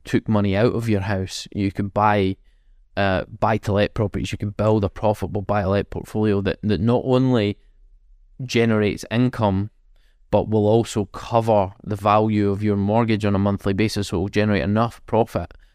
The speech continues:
to cover your mortgage on a monthly basis. So effectively, your mortgage is paid off. It's not in reality, but, you know, it's covered financially, so you're not having to to pay for that.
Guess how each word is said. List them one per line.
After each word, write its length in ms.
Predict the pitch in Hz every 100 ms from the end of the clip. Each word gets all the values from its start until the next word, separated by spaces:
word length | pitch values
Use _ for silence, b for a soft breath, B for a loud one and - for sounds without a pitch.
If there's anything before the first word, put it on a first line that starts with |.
| -
to 80 | -
cover 420 | - 127 120 120
your 140 | 110
mortgage 420 | 101 104 110 107 101
on 60 |
a 20 |
monthly 240 | 98 95 101
basis. 260 | 104 113
So 60 | 127
effectively, 540 | 123 262 - 180 127
your 80 | 110
mortgage 300 | 104 107 92
is 80 | 87
paid 240 | - 104
off. 180 | 123 110
It's 140 | 80 131
not 200 | 147 117
in 80 |
reality, 460 | 110 98 101 92 80
but, 240 | 87 101 - b b b
you 80 | 107
know, 120 | 98
it's 140 | -
covered 460 | - - 123 104 85
financially, 600 | - 92 98 101 - 73
so 120 | -
you're 220 | 92 98
not 220 | 104 92 98
having 300 | 98 92 85
to 300 | 98 87 87 _ _ _ -
to 60 |
pay 180 | - 120
for 160 | - 95
that. 180 | 73